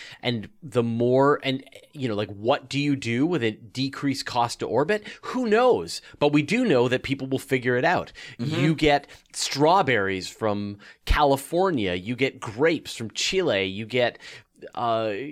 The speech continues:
Speaker 1: kiwis from, uh, New Zealand, right? Like, like, the world figures out what to do with inexpensive air freight, and it will figure out what to do with inexpensive space flight. We're looking at one example already where, for example,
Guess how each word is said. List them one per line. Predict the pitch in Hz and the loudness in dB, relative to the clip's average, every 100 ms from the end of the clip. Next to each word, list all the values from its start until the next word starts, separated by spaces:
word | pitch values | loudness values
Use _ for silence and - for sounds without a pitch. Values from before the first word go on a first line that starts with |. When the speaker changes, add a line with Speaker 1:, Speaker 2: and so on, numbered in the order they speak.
| 147 - | -14 -2
Speaker 1:
kiwis | - 247 277 139 110 101 - | 0 2 0 -2 -2 -4 -8
from, | - 123 117 113 110 - - - | -4 0 0 0 -8 -12 -20 -10
uh, | 120 120 120 | 0 2 2
New | 123 156 160 | 0 0 0
Zealand, | 147 240 220 104 90 | 0 2 2 2 -2
right? | 113 127 170 | 0 0 2
Like, | 143 135 - - | 0 -2 -10 -4
like, | 156 143 | -2 0
the | 143 | -2
world | 127 151 202 202 | 0 4 4 2
figures | - 180 156 135 | 0 0 0 0
out | 117 | 0
what | 104 127 | 0 -2
to | - | -2
do | 110 131 120 | -4 -2 0
with | 104 - | -4 -4
inexpensive | 151 139 131 - 117 110 110 90 - | -2 0 -2 -4 -4 -4 -8 -10 -4
air | 123 120 | 0 0
freight, | - 101 90 - - - _ _ | -2 -8 -8 -12 -20 -20 _ _
and | 117 | -2
it | 113 | 0
will | 156 135 | 0 -2
figure | - 143 135 | 0 0 2
out | 117 | 2
what | 120 | -2
to | 110 | -4
do | 110 | -4
with | 101 101 | -4 -4
inexpensive | 120 107 - - 104 - 95 - | -4 -6 -4 -4 -4 -6 -10 -8
space | - - 113 110 | -10 -4 -4 -4
flight. | - 85 110 | -8 -6 2
We're | 160 | 2
looking | 185 175 | 4 2
at | 147 | 2
one | 135 143 | 2 2
example | 139 139 123 123 | 2 0 0 -2
already | 117 117 131 170 92 | 2 2 4 2 0
where, | 95 98 98 - - | 0 0 0 -6 -10
for | 117 | -6
example, | 113 117 104 104 | -2 -2 0 -2